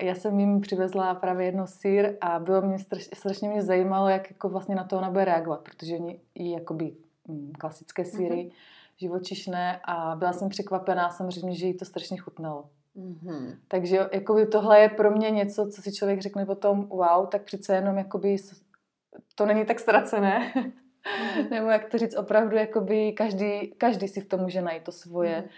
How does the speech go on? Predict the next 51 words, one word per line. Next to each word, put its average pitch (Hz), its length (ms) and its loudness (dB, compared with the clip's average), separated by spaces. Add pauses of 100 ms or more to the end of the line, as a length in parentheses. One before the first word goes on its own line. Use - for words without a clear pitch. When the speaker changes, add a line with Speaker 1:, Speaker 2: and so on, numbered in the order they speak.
(220)
Speaker 1:
I 180 80 -6
ten 190 180 4
člověk, 185 300 2
který 185 160 0
je 180 80 6
na 180 100 -2
té 180 140 -4
běžné 170 300 -4
stravě, 175 420 0
i 175 120 -6
ten, 170 240 -6
který 165 360 -2
jakoby 165 300 -6
třeba 165 280 -6
už 165 120 -4
je 180 60 -4
na 160 80 -6
té 160 140 -14
cestě. - 460 -10 (720)
A 165 120 -8
v 160 80 -18
tomto 180 380 2
jakoby 175 340 -2
mě 175 160 -4
to 185 120 -4
baví 170 560 0 (200)
posouvat 175 420 -4
ty 190 80 -6
hranice 170 520 -6
těch 175 160 -8
ostatních 170 680 -10 (300)
a 165 220 -20
otevírat 175 440 0
jim 170 100 -4
ty 170 160 -4
oči, - 420 -10 (480)
Speaker 2:
Mhm. 202 140 -12
Speaker 1:
aby 180 140 -4
zjistili, 175 440 -2
že 175 160 0
opravdu 175 460 -2
jakoby 175 440 0
můžou 180 300 -2
cokoliv. 156 400 -6 (680)
Tak 202 140 2
jak 208 160 6
já 208 200 12
jsem 233 180 2
si 226 120 2
myslela, 208 400 6
že 196 380 4